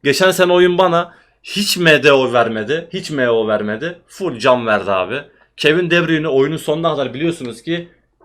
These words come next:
C M'de oynattık geçen sene. Totti, Kevin De Bruyne. Ama bu sene oyun full orta saha veriyor bak. Yani De Jong'la oynuyoruz. Abi bir de Goretzka geldi be.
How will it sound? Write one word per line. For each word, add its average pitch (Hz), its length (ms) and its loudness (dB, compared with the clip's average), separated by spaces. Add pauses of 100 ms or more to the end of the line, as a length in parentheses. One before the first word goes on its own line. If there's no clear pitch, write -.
(100)
C 131 200 4
M'de 139 180 2
oynattık 127 440 -2
geçen 113 240 -10
sene. 113 360 -10 (240)
Totti, 131 640 -4
Kevin 110 320 -4
De 110 120 0
Bruyne. 113 340 -6 (220)
Ama 156 260 2
bu 190 80 -2
sene 160 420 -2 (180)
oyun 175 220 2
full 254 180 -4
orta 214 220 0
saha 190 240 0
veriyor 113 200 -4
bak. 98 140 -6 (840)
Yani 123 340 0
De 120 100 2
Jong'la 190 300 0
oynuyoruz. 160 460 0
Abi 127 260 -4
bir 123 40 -8
de 165 80 0
Goretzka 123 440 -2
geldi 95 320 -2
be. 110 220 -6